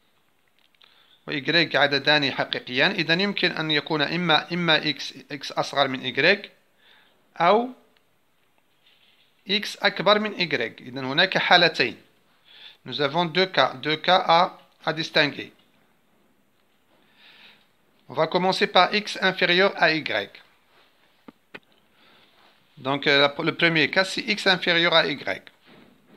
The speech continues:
X inférieur à y, si on ajoute x, xy aux deux termes de, de, aux deux membres de l'inégalité, xy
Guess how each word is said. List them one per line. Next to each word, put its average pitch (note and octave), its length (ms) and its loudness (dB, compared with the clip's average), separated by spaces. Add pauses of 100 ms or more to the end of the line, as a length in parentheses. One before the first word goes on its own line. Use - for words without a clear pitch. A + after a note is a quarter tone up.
(580)
X F#3+ 220 -4
inférieur F3+ 380 2
à D3+ 120 6
y, F3 400 -2
si - 220 -6
on F3+ 140 0
ajoute D#3+ 480 -2 (540)
x, - 380 -12
xy - 300 -8 (3500)
aux C3+ 100 -10
deux C#3+ 220 -6 (100)
termes C3+ 260 -2
de, B2 400 -8 (260)
de, C#3 120 -4
aux D#3+ 240 -2
deux D#3+ 120 0
membres E3 320 2
de C#3 80 -2
l'inégalité, C#3+ 840 0 (2500)
xy D3 240 -2